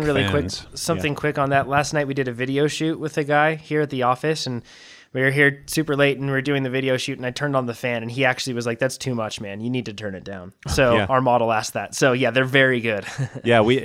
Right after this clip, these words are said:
Speaker 2: Very
Speaker 3: has,
Speaker 2: good.
Speaker 3: uh, they, I mean, they get loud too, so obviously, but you, you, we just,
Speaker 1: Headphones.
Speaker 3: we just talked about, yeah, I have noise canceling headphones when I do it, and then it's awesome. Um, the other one, Dave, I'm thinking that you guys aren't gonna be the same size, uh,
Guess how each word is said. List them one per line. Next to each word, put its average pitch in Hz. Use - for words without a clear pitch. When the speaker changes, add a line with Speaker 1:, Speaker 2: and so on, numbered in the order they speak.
Speaker 2:
Very -
Speaker 3:
has, 139
Speaker 2:
good. 107
Speaker 3:
uh, -
they, 127
I 147
mean, 131
they 135
get 135
loud 107
too, 101
so 90
obviously, 101
but 98
you, 123
you, 135
we -
just, 131
Speaker 1:
Headphones. -
Speaker 3:
we 135
just 139
talked 127
about, 110
yeah, 123
I 110
have 120
noise 117
canceling 113
headphones 104
when 98
I 95
do 90
it, 82
and 92
then 92
it's 90
awesome. 85
Um, 113
the 135
other 208
one, 165
Dave, 131
I'm 123
thinking 190
that 127
you 135
guys 120
aren't 107
gonna 113
be 113
the 107
same 104
size, 98
uh, 92